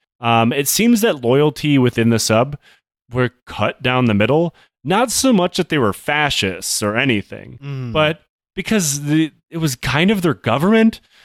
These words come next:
Speaker 1: so they weren't really sure which government to listen to.
Speaker 2: Mm-hmm.
Speaker 1: But on July third, nineteen forty, Martin got orders from the Vichy French government to sink the sub.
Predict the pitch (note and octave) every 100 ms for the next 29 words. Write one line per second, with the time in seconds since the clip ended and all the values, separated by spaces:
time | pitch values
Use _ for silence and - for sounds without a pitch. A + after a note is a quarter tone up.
0 | _ - D3+ D#3 A#2+ E3+ B3 F3+ B2 D3+
1 | F#3+ F#3 - F#3+ F#3+ E3+ - B2+ C3+ D#3+
2 | F3+ D#3 C3 F#2 A#2 - G3 A3 A#3+ A#3+
3 | _ _ _ C3+ B2 A2+ G2 G#2 _ _
4 | - F3 D#3+ F3 F3 C#3+ C#3+ D#3 F#3 G#3
5 | G3+ - C3 G#2+ G2 F2+ - _ _ D#3
6 | F3+ D#3 D#3+ C#3 - G2 G2 G2+ - -
7 | B2+ F3 D#3+ B2 _ - C3+ D#3 A#2+ A#2+
8 | B2 - A#2 G#2 A2 G#2+ G#2+ - G2+ G2
9 | - D#3 C3 C3+ C#3+ _ B2 - - G2+
10 | - - - - A2 F2+